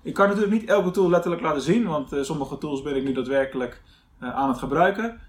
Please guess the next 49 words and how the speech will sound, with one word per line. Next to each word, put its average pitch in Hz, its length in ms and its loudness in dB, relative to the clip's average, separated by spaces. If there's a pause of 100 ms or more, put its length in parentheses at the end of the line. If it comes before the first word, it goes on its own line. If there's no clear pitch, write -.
(120)
Eh, - 140 -10
of 160 120 -4
ik 143 60 -4
moet 160 140 -2
een - 160 -6
andere 202 320 2
telefoon 190 500 2
gebruiken 160 440 2
om 151 60 -4
mee 143 140 -2
te 139 100 -4
filmen 175 460 2 (300)
en 156 120 -6
om 151 80 -6
dan 165 120 0
een 156 60 -2
foto 196 240 0
te 156 100 -6
maken 151 200 0
van 143 100 -10
mijn 131 120 -4
telefoon, 156 440 -2
maar 139 260 -6
die 143 100 -6
heb 160 120 -2
ik 139 80 -8
nu 147 80 -4
niet 131 120 0
bij 151 220 0
me. 240 160 -4 (540)
Eh, 143 420 -6
dus 190 120 -2
daar 214 160 6
is 202 80 2
al 185 100 6
gelijk 185 240 2
de 202 80 -2
eerste 214 240 0
tool. 180 300 -2
Ik 202 80 -8
gebruik 226 340 -2
gewoon 254 200 0
mijn 247 360 0
iPhone. 135 400 -2
Mijn 202 200 0
iPhone 165 240 -4
is 127 100 -6
de - 60 -8
camera. 160 560 -2